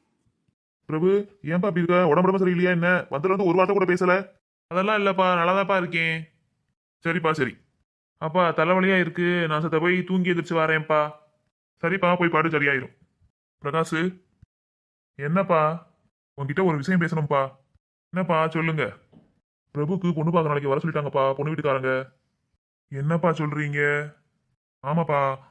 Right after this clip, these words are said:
அவங்க நம்ம சொந்தக்காரவ தான்ப்பா. ஒரு முறைக்கு பிரபுவுக்கு அத்தை மகளும் வரும்ப்பா அந்த பொண்ணு. நானே ஃபோன் பண்ணி வர சொல்லுவோம் அப்படின்னு பார்த்தேன் இந்த விஷயத்த சொல்லி. அதுக்குள்ள எந்த சாமி புண்ணியமோ நீங்களே வந்துட்டீங்க. ஐயையோ, இதை கேட்டா அவன் என்னாக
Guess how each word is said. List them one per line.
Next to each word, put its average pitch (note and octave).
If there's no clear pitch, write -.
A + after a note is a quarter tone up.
அவங்க C#3
நம்ம C#3
சொந்தக்காரவ D3+
தான்ப்பா. C#3
ஒரு C#3
முறைக்கு D#3+
பிரபுவுக்கு D#3
அத்தை C#3
மகளும் D3+
வரும்ப்பா C#3+
அந்த C3
பொண்ணு. C3
நானே D#3+
ஃபோன் F3+
பண்ணி F3
வர E3
சொல்லுவோம் E3
அப்படின்னு D#3
பார்த்தேன் C#3
இந்த C#3
விஷயத்த C#3+
சொல்லி. B2+
அதுக்குள்ள D3
எந்த D#3
சாமி D#3
புண்ணியமோ D3
நீங்களே D3
வந்துட்டீங்க. C3
ஐயையோ, D3+
இதை C#3+
கேட்டா D3+
அவன் D3+
என்னாக F3